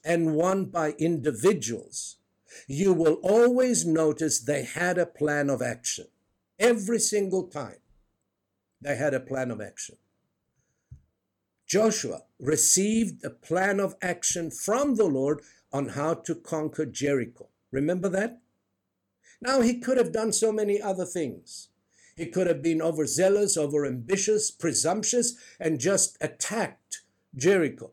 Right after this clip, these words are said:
But he waited on God, and God showed him, without throwing one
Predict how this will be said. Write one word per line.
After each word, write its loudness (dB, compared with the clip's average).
But -2
he 4
waited 0
on 2
God, 0
and -4
God 0
showed 2
him, -2
without 0
throwing 0
one -2